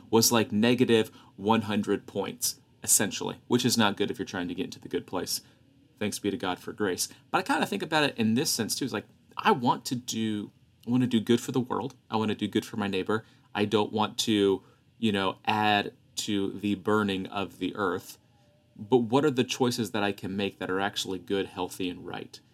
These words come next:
And it seems as though we have put ourselves in a position where we need this thing, this thing, this thing, and this thing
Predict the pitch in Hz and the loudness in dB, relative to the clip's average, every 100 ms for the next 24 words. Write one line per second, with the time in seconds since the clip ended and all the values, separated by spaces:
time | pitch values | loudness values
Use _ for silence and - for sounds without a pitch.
0 | _ _ 110 110 - - 165 165 127 110 | _ _ 0 0 0 -2 -4 -4 -2 -2
1 | 110 98 104 107 95 - - 123 120 - | 0 0 0 -4 -6 -6 -4 0 0 -2
2 | 110 104 104 95 92 98 - 98 98 98 | -2 -2 -4 -6 -6 -4 -4 -6 -6 -4
3 | 95 92 - 107 110 - 120 117 101 - | -6 -8 -2 0 2 2 2 2 0 -2
4 | - 92 90 101 - 92 90 90 120 - | -4 -6 -6 -4 -4 -6 -8 -6 -6 -6
5 | - 87 | -8 -12